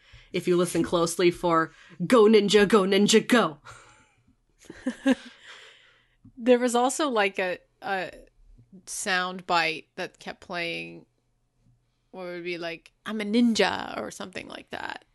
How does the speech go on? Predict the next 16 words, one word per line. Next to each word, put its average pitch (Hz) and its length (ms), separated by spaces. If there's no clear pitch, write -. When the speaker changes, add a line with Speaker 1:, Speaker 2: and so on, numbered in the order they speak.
Speaker 1:
Mm. 185 640
Okay, 165 200
just 160 280
throughout 170 240
the 170 100
entire 165 340
movie 214 340
or 185 80
during 160 300
that 147 180
scene, 202 380
or? 151 260
Speaker 2:
I 220 100
think 339 580
around 202 720
Rat 196 280